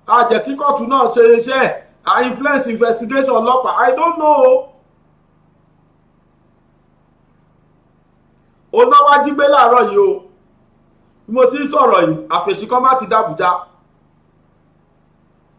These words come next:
Ta la mọ̀ tó kàn next? Ṣé bó ṣe yẹ kó rí nì? Wọ́n pààyàn sótẹ́ẹ̀lì ẹnìkan.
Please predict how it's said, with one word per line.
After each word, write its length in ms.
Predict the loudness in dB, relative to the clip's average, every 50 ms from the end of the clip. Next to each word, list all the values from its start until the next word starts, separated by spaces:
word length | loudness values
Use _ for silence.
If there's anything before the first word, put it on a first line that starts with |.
| _ _ _ _ _ _ _ _ _ _ _ _ _ _ _ _ _ _ _ _ 0
Ta 120 | 2 2
la 100 | 4 4 4
mọ̀ 160 | 2 2 2 0
tó 100 | 0 0 0
kàn 200 | 0 0 -2 -2 0
next? 480 | 0 0 0 0 -2 -6 -14 -20 _ _ _ _ _ _ _ _ _ _ _ _ _ _ _ _ _ _ _ _ _ _ _ _ _ _ _ _ _ _ _ _ _ _ _ _ _ _ -4
Ṣé 100 | -2 0 2
bó 100 | 2 2
ṣe 120 | 2 2 2
yẹ 120 | 0 0 0
kó 140 | 2 2 2 4
rí 100 | 4 2
nì? 180 | 2 2 0 0 0 -4 -8 -14 _ _ _ _ _ _ _ _ _ _ _ _ _ _ _ _ _ _ _ _ _ _ _ _ _ _ _ _ _ _ _ _ _ _ _ _ _ _ _ _ _ -4
Wọ́n 160 | -2 -2 -2 -2
pààyàn 340 | -2 -2 0 0 2 0
sótẹ́ẹ̀lì 480 | 0 2 0 0 2 2 2 2 4 4
ẹnìkan. 600 | 2 2 2 -2 -2 -2 -4 -4 -4 -6 -10 -14